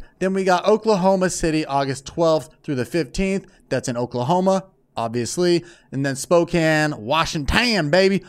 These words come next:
August nineteenth through the twenty-first. And then I just got a new L A date. L A, Los Angeles, two shows.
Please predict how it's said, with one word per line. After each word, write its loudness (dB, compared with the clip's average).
August 2
nineteenth 0
through -2
the -2
twenty-first. -2
And 0
then 4
I 4
just -2
got 6
a 2
new 2
L 4
A 6
date. 4
L 6
A, 6
Los 4
Angeles, 4
two 4
shows. 4